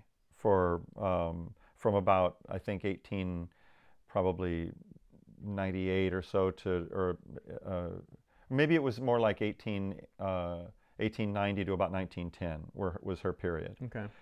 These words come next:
Speaker 1: But she, she lived long enough to be recorded quite well. And, uh,
Speaker 2: Okay.
Speaker 1: and then there's also a very interesting, I came upon a very interesting,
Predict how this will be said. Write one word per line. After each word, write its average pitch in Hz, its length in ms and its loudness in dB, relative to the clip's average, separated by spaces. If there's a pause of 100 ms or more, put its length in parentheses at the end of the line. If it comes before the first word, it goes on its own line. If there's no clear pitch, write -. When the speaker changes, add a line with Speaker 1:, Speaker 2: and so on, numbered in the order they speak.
(140)
Speaker 1:
But 107 160 6
she, 127 260 2
she 147 220 0
lived 151 260 4
long 135 240 6
enough 117 240 2
to - 80 -4
be 104 120 2
recorded 95 520 2
quite 90 260 0
well. 87 460 0 (320)
And, 101 360 0
uh, 104 60 4
Speaker 2:
Okay. 95 220 4 (360)
Speaker 1:
and 127 200 2
then 147 520 2
there's 131 280 2
also 151 400 4
a 104 60 6
very 117 460 4
interesting, 110 400 -2
I 104 60 2
came 170 300 -4
upon 120 360 2
a 92 80 2
very 120 360 6
interesting, 90 880 -4